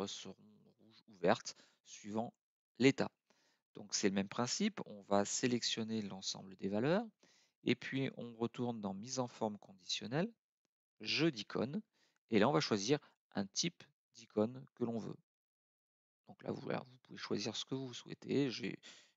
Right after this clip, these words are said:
je vais garder, moi, les trois drapeaux, hein, vert, euh, orange, rouge. Voilà.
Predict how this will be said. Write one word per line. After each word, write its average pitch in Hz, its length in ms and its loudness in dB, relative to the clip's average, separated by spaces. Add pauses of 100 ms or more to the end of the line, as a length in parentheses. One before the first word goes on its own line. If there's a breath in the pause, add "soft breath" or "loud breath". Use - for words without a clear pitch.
je - 120 -4
vais 101 80 -2
garder, 101 360 2
moi, 107 200 0
les 98 160 2
trois - 280 2
drapeaux, 110 540 0
hein, 110 240 -2
vert, 113 460 2 (220)
euh, 107 120 -14 (100)
orange, 101 420 -10
rouge. 151 400 -20 (600)
Voilà. 139 380 0